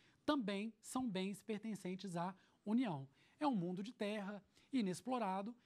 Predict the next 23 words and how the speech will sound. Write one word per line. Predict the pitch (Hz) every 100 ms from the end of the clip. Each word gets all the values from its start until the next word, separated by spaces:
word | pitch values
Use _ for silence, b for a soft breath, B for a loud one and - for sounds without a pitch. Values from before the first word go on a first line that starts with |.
| b
que | -
pode | - 220 165
ter, | - 190
inclusive, | 190 185 185 320 247 151 - b b _ _ _ -
importantes | 208 269 - 233 269 -
bens, | 392 262 262 - - - _
e | -
tem. | - 202 180 190 _ _ b b b b
Vejam | 165 160 160 233 294 285 262 285 -
como | - 254 269
isso | -
é | 269
importante | - 220 - 220 208 214
hoje | 185 220 208 233
pra | 226
aquela | 220 220 226 226 170 b b b b b _
história | - - 220 220
tão | - 254 302
conhecida | 285 233 240 214
aqui | 214
no |
Brasil | 196 185 180 240
do | 269